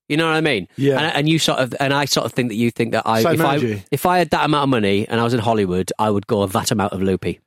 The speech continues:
Speaker 2: Yeah, so, I mean, if you
Speaker 1: Mm.
Speaker 2: just look at his, um, if you look at Ezra Miller's, um, Wikipedia
Speaker 1: Mm.
Speaker 2: page,
Speaker 1: Mm.
Speaker 2: under, um, controversies and legal issues, um, I'll just read out some of the titles.
Speaker 1: Mm.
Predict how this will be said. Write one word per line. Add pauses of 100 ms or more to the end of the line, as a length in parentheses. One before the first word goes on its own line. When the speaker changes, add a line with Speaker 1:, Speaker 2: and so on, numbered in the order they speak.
(160)
Speaker 2:
Yeah,
so,
I
mean,
if
you
Speaker 1:
Mm.
Speaker 2:
just
look
at
his,
um,
if
you
look
at
Ezra
Miller's,
um, (460)
Wikipedia
Speaker 1:
Mm.
Speaker 2:
page,
Speaker 1:
Mm.
Speaker 2:
under,
um,
controversies
and
legal
issues, (420)
um,
I'll
just
read
out
some
of
the
titles.
Speaker 1:
Mm.